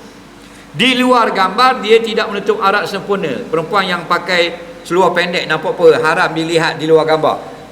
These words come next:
Tukar jadi gambar, haram dilihat. Okey? Ha.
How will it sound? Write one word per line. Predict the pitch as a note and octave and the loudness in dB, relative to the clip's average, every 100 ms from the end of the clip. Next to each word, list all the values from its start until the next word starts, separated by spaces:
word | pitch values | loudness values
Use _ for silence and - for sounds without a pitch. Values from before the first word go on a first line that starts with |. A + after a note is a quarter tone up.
| - | 0
Tukar | A#3+ A#3 A3+ | 4 4 4
jadi | E3 F3 F#3 | 2 0 0
gambar, | G#3+ B3+ - - - | -2 2 0 0 -2
haram | - - - A#3+ | 0 0 -2 -4
dilihat. | A3+ G#3 A3+ - - - - - - - - - - - - - - - - - | -2 -2 -6 -12 -16 -18 -20 -20 -20 -20 -20 -20 -20 -20 -20 -20 -20 -20 -10 0
Okey? | A#3+ A#3 - - - - | 2 0 -6 -12 -14 -14
Ha. | F#2+ | -10